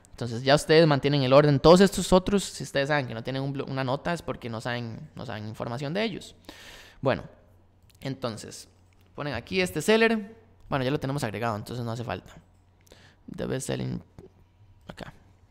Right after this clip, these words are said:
Entonces, digamos que ustedes, esta, digamos que esta es la tienda de Paco. Y Paco tiene tres mil productos. Entonces, ustedes no van a llegar y escanear esos, esos tres mil productos de una porque puede durar un año. Entonces, lo mejor es poner un periodo pequeño, el más corto que hay de siete días.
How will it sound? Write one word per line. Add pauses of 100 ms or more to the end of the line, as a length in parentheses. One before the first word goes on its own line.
(460)
Entonces,
digamos
que
ustedes, (220)
esta,
digamos
que
esta
es
la
tienda
de
Paco. (480)
Y
Paco
tiene
tres
mil
productos. (160)
Entonces,
ustedes
no
van
a
llegar
y
escanear
esos,
esos
tres
mil
productos
de
una
porque
puede
durar
un
año.
Entonces,
lo
mejor
es
poner
un
periodo
pequeño,
el
más
corto
que
hay
de
siete
días.